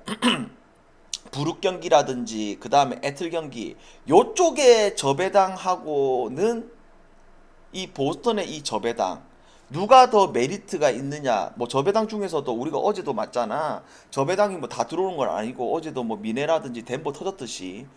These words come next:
그걸 비교해서 오늘 보스턴이 터진다 그 말이 아니고 우리가 경기 전이지만 이거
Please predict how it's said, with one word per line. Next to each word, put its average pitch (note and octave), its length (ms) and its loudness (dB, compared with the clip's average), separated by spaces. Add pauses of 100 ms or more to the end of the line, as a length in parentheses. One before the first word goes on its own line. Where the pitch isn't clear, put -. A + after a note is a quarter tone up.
(240)
그걸 D3 280 -4
비교해서 C3 380 -10
오늘 B2+ 240 -6
보스턴이 A#2+ 380 -12
터진다 A#3 400 -6
그 D#3+ 80 -10
말이 E3 240 -2
아니고 F#2+ 640 -8 (280)
우리가 C3+ 280 -6
경기 A#2+ 300 -10
전이지만 G#2+ 840 -6 (440)
이거 F4+ 180 -2